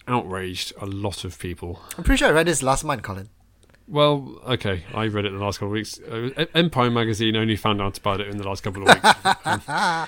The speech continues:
Speaker 1: which is where I get a lot of my news from. I've f-, finally revealed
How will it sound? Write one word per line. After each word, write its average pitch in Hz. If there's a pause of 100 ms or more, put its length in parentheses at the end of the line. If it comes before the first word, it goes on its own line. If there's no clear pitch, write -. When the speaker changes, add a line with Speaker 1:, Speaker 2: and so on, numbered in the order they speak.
Speaker 1:
which -
is 107
where 107
I 101
get 104
a -
lot 104
of 95
my 101
news 95
from. 92
I've 98
f-, - (160)
finally 98
revealed 98